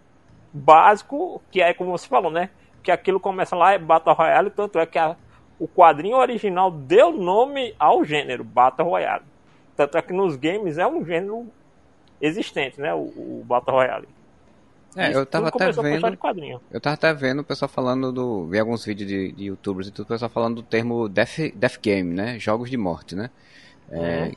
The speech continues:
Speaker 2: que é exatamente, o Battle Royale foi o que iniciou, eu falei isso no início que o Battle Royale foi o primeiro, porque é de fato, né? A experiência, é, é, em, é o que inspirou todo, todos esses outros jogos, ou todos esses outros trabalhos. E Battle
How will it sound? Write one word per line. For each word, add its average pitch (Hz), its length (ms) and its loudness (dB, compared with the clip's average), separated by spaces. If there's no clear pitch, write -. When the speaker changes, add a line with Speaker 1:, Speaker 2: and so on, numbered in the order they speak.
Speaker 2:
que - 80 -4
é 104 80 4
exatamente, 113 560 -2
o 98 40 -12
Battle 101 280 -4
Royale 113 300 0
foi 139 160 -10
o 143 80 -6
que 151 340 -10
iniciou, 131 460 -4
eu 131 80 0
falei 131 320 0
isso 151 160 -8
no 113 40 -4
início 110 200 -8
que - 40 -20
o - 20 -2
Battle 110 220 0
Royale 101 120 -2
foi 110 100 -6
o - 80 -18
primeiro, 117 480 -2
porque 160 480 -6
é - 80 -4
de 190 80 -6
fato, - 300 -2
né? 113 80 -2
A 101 40 -4
experiência, 127 520 -2
é, 113 280 -6
é, 101 280 -4
em, 104 420 -8
é - 80 -6
o 110 60 -6
que - 160 -14
inspirou 127 380 -4
todo, 151 400 -6
todos 143 280 -4
esses - 140 -10
outros 151 260 -6
jogos, 139 380 0
ou 139 60 -10
todos 131 240 -6
esses 123 240 -8
outros 117 420 -8
trabalhos. 110 640 -2
E 135 380 0
Battle 151 260 0